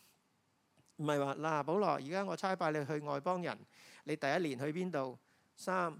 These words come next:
四、五」，唔係咁啊，唔係咁安排嘅。所以今時今日呢，如果我哋話我哋要跟從神嘅旨意呢，你記住，唔係即使話神會同我哋講晒係點樣樣嘅，係一步一步嘅咋。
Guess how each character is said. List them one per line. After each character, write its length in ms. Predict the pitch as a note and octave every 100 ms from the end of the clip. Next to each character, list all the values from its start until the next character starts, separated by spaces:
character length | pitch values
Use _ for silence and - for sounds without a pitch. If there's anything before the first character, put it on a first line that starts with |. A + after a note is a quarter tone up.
| -
四、 220 | - D#3+ C#3+ D3 C#3+ -
五」， 60 | C#3+ C#3+ -
唔 140 | C#3 B2
係 100 | C3
咁 220 | B2 C#3+
啊， 80 | C3 -
唔 80 | C#3
係 120 | C#3+
咁 200 | D3+ F#3+
安 120 | G3
排 120 | F3+ D3+
嘅。 180 | - - - _ _ _ _ _ _ _ _ _ _ _ _ _ _ _ _ _ _
所 160 | - B3+
以 100 | C4
今 220 | - D4+
時 120 | C#4+ E3
今 120 | B3+
日 120 | A#3
呢， 120 | G#3+
如 180 | G#3 D#3+
果 80 | A3+
我 60 | F3+
哋 40 |
話 160 | D3+ D3
我 160 | D#3+
哋 220 | E3+ D#3 F3
要 80 | F#3
跟 240 | B3+ C4
從 180 | G#3 C#3
神 220 | A#2 A#2
嘅 100 | C3+
旨 160 | C#3 C#3
意 140 | D3+
呢， 160 | D3 D#3
你 100 | D3+
記 200 | D3 C#3+
住， 1200 | C#3 B2 G#2 _ _ _ - _ _ _ _ -
唔 20 | D#3
係 340 | E3 E3 D#3+ - _ _ -
即 120 | C4+
使 180 | - F3
話 100 | D3+
神 260 | C#3 A2+ A#2+
會 140 | D3
同 200 | D#3+ -
我 80 | C3
哋 60 | C#3
講 200 | B2 D#3
晒 240 | C#3+ B2+
係 80 | B2
點 140 | A#2+
樣 200 | C3 B2+
樣 100 | B2
嘅， 120 | B2 G#2 - -
係 160 | D#3+
一 20 | A3
步 120 | - D3
一 40 | -
步 260 | B2 A2+
嘅 40 |
咋。 80 | B2